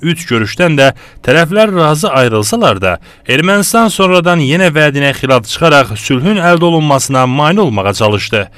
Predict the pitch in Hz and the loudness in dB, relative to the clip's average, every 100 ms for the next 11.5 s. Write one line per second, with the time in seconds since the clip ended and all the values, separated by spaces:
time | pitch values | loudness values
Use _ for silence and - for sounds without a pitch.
0 | - - - 113 - 127 135 131 120 131 | -20 -10 -2 -2 0 0 0 2 0 0
1 | 123 131 127 123 127 127 123 - 131 135 | 0 0 0 0 -2 -2 -4 -4 -2 -2
2 | 131 110 208 165 135 131 117 131 123 123 | -2 -2 -2 0 0 0 -2 -4 -2 -2
3 | 202 139 127 120 113 104 95 90 - - | -2 0 2 2 2 0 0 -4 -10 -18
4 | - 123 131 - 123 131 135 131 151 202 | -2 0 0 -2 -4 -2 0 2 2 2
5 | 131 135 131 143 196 185 139 139 127 123 | 0 -4 -2 -2 -2 -2 0 0 0 -2
6 | 226 220 160 139 123 120 117 113 101 98 | -2 0 0 -2 -4 -4 -2 -2 0 -4
7 | 95 - - - 110 110 127 147 143 175 | -4 -12 -20 -6 -2 0 2 2 2 2
8 | 180 160 147 143 151 151 135 127 135 131 | 0 0 0 0 -2 -2 -4 -4 -2 -2
9 | 123 - 170 139 127 127 123 120 127 131 | -2 -2 0 2 2 0 -2 0 0 -2
10 | 123 - 131 120 117 120 - 117 117 110 | -6 -8 -4 -2 -2 -2 -2 0 0 0
11 | 175 151 - 127 | 0 0 -2 -4